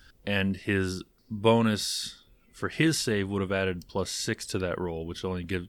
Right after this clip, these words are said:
brings him up to twenty-five, which unfortunately still fails. So I tried,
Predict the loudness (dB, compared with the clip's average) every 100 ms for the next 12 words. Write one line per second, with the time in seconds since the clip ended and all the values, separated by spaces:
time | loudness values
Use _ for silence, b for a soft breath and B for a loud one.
0 | -6 -4 -2 -4 -6 -10 -8 -8 -8 -6
1 | -6 -4 -6 -8 -6 -6 -6 -8 -12 _
2 | _ -6 -4 -2 -2 -4 -6 -6 -6 -6
3 | -6 -8 -14 -14 -16 -10 -2 0 2 0
4 | 0 0 0 2 0 -2